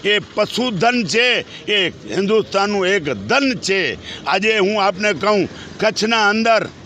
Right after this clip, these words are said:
આ જે virus નથી આવ્યો એનું કારણ શું છે?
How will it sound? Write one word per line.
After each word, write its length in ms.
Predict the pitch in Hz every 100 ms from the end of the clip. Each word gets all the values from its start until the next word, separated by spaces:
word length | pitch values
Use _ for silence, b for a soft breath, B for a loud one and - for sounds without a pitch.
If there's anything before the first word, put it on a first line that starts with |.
| - - - - - - - - -
આ 180 | 190 226
જે 160 | 214
virus 420 | 226 196 220 220 214
નથી 380 | 214 202 220 226
આવ્યો 180 | 233
એનું 240 | 220 233 214
કારણ 340 | 202 220 240
શું 220 | 190 247
છે? 300 | 202 208 117